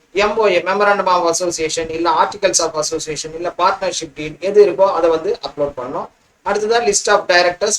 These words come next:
partners, இதுல வந்து எல்லாமே மேண்டேட்டரிலாம் இல்ல, எதெல்லாம் இருக்கோ இருக்கிற டாக்குமெண்ட்லாம் அப்லோட் பண்ணுங்க, இல்ல அதுல விட்டுடலாம். அப்லோட் பண்ணியே ஆகணுன்ற மேண்டேட்டரி கிடையாது. இப்போ ஒவ்வொரு டாக்குமெண்ட்டும் வழக்கப்படி முன்னாடி சொன்ன மாதிரி அப்லோட் பண்ணும்போது இந்த மாதிரி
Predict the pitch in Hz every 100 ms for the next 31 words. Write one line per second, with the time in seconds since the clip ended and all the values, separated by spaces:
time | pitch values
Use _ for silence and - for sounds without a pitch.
0 | - 165 160 147 - 160 156 151 196 160
1 | 147 175 196 202 160 185 190 190 160 160
2 | 165 139 170 - _ _ - 151 185 220
3 | 233 240 254 226 214 233 254 196 240 254
4 | 254 202 185 180 156 185 - - 160 -
5 | - - - _ _ 262 262 226 226 202
6 | 175 156 139 - _ - 170 - _ 175
7 | 214 220 220 185 202 214 180 170 190 190
8 | 170 170 202 185 175 185 131 139 - -
9 | - - _ _ _ - 190 196 214 202
10 | 196 - 208 233 254 - - 160 175 180
11 | 180 175 180 185 175 170 160 175 202 160
12 | 185 185 170 165 180 165 170 170